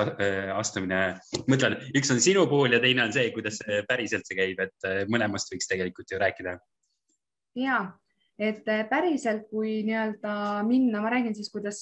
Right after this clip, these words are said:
Speaker 2: eh, nii-öelda ametlikult see käik on, et, eh, ametlikult, eh, ikkagi tuleb kandideerida. Esmalt, eh, viiakse läbi kehalised katsed, kus siis on vaja teha teatud arv, eh, kätekõverdusi, eh,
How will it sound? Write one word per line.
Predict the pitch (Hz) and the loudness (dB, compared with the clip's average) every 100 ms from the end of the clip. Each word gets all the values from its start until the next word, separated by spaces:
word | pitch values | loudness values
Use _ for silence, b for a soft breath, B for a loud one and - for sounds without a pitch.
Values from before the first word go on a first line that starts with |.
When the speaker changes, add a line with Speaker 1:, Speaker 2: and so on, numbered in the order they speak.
| - | -4
Speaker 2:
eh, | 208 | 0
nii-öelda | 202 220 214 | 0 0 0
ametlikult | 233 247 214 185 185 180 | 2 2 0 -8 -8 -8
see | - 185 185 185 | -6 -2 -2 -2
käik | 214 214 202 | -2 -4 -4
on, | 190 180 | -4 -4
et, | 180 _ | -6 _
eh, | 185 185 | -2 0
ametlikult, | 254 262 - 196 190 185 185 - | 0 0 -4 -10 -6 -8 -8 -6
eh, | 190 190 | -2 -2
ikkagi | 196 190 190 185 | -4 -8 -4 -2
tuleb | 185 180 | -2 -2
kandideerida. | 180 190 180 180 180 208 339 - _ _ _ _ _ _ _ | -2 -2 -2 -2 -2 -2 -6 -8 _ _ _ _ _ _ _
Esmalt, | 220 277 285 220 208 - | -2 0 2 2 -2 -4
eh, | 202 | -2
viiakse | 202 220 220 214 | 0 0 0 0
läbi | 220 233 208 | 0 0 -2
kehalised | 233 233 196 185 | 0 0 -2 -8
katsed, | - 294 - - 196 - _ _ | -6 -6 -4 -4 -4 -6 _ _
kus | 202 196 | -8 -6
siis | 202 | -6
on | 202 202 | -4 -2
vaja | 202 202 196 | 0 0 -2
teha | 196 202 190 | -4 -4 -2
teatud | 208 202 196 190 | -2 -4 -6 -4
arv, | 190 190 190 190 | -4 -2 -4 -4
eh, | 190 190 190 | -4 -4 -4
kätekõverdusi, | 196 196 190 240 311 302 320 339 370 _ _ _ _ _ _ _ _ 196 | -6 -8 -6 -2 -2 -2 -6 -6 -10 _ _ _ _ _ _ _ _ -6
eh, | 202 196 196 190 190 190 | -4 -4 -2 -2 -2 -4